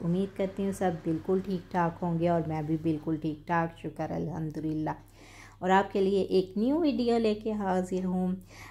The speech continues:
अच्छा, मैं ना अपने ये इसकी वीडियो बना रही थी जो ड्रेस डिज़ाइनिंग वाली ना, तो उसी दौरान मुझे ये चा-, अ, अ, मेरा पार्सल रिसीव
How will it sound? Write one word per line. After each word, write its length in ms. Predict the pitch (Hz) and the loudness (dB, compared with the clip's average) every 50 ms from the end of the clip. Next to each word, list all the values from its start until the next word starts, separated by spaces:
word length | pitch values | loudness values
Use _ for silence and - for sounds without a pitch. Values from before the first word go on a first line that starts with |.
| - - | -14 -8
अच्छा, 320 | - 180 175 - - 180 180 | -4 -4 -2 0 2 4 4
मैं 240 | 180 175 180 180 | 4 4 4 4
ना 160 | 180 180 185 190 | 4 4 4 2
अपने 560 | 185 - - 180 175 175 180 175 175 175 165 | 0 0 -2 -2 0 0 2 2 2 0 0
ये 540 | - - 175 165 165 165 165 165 165 160 160 | -2 -2 -2 0 2 4 4 4 4 4 4
इसकी 460 | 160 160 - - - 175 165 165 160 | 2 0 -6 -12 -8 -4 -2 -2 -2
वीडियो 440 | 156 160 165 151 160 160 160 160 151 | 0 -2 0 2 4 4 4 4 2
बना 340 | 151 156 156 156 151 156 | 0 -2 -2 -2 -2 0
रही 160 | 151 165 160 160 | 0 2 0 0
थी 260 | 165 - - 175 165 | -2 -4 -6 -4 -2
जो 140 | 160 165 156 | 0 0 0
ड्रेस 340 | 147 147 180 156 156 160 - | 0 0 -2 -2 -2 -2 -2
डिज़ाइनिंग 440 | 180 170 165 170 165 160 160 165 156 | 0 2 2 4 4 4 2 2 2
वाली 260 | 156 156 151 151 151 | 0 0 0 0 0
ना, 160 | 156 160 160 | 0 0 0
तो 160 | 156 160 165 156 | 0 0 0 0
उसी 240 | 151 156 - 165 | 0 -2 -2 -4
दौरान 280 | 151 165 156 151 151 151 | -2 0 0 0 -2 -2
मुझे 220 | 151 151 143 151 | -2 -2 -2 -2
ये 180 | 147 143 151 151 | 0 2 0 0
चा-, 400 | 147 151 160 147 143 147 - - | 0 0 -2 -2 -2 -2 -2 -2
अ, 140 | 156 147 143 143 - - - - - - - - - - - - - - - | -4 -2 -2 -4 -6 -10 -20 -20 -20 -20 -20 -20 -20 -20 -20 -20 -16 -12 -8
अ, 140 | - 160 160 | -6 -4 -2
मेरा 400 | 156 156 156 147 151 151 151 147 | -2 -2 -2 -2 -2 -2 -2 -4
पार्सल 600 | 147 - 156 147 147 147 147 - 180 175 175 170 | -4 -2 -2 -2 -2 -4 -4 -2 0 0 0 2
रिसीव 540 | 175 170 160 165 - - 170 156 156 160 | 0 0 0 -2 -4 -8 -6 -4 -4 -4